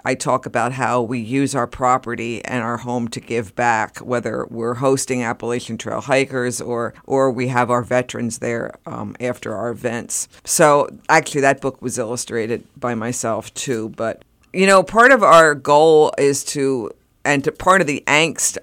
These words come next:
of these veterans when they come back is trying to find something of value to do with themselves, especially the ones that are a hundred percent disabled.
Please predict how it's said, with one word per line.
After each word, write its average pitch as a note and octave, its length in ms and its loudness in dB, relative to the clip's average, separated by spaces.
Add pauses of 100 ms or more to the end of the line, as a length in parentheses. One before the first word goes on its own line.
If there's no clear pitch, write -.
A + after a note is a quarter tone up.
of D3+ 240 2
these C3 240 -6
veterans C3 500 -4
when B2+ 200 -6
they B2 100 -4
come B2 300 -6
back B2 280 -4
is C3+ 120 -8
trying D3+ 280 -4
to D#3 60 -8
find C3 340 -4
something B2 520 -8
of A#2+ 240 -6
value B2+ 480 -2
to B2+ 160 -8
do C3 260 -6
with C3+ 160 -6
themselves, A#2 800 -6 (300)
especially D#3+ 400 -2
the C3 100 -2
ones B2+ 320 -4
that A#2+ 180 -2
are A#2 260 -2
a - 120 -6
hundred B2 300 -6
percent B2 420 -6
disabled. A#2 720 -6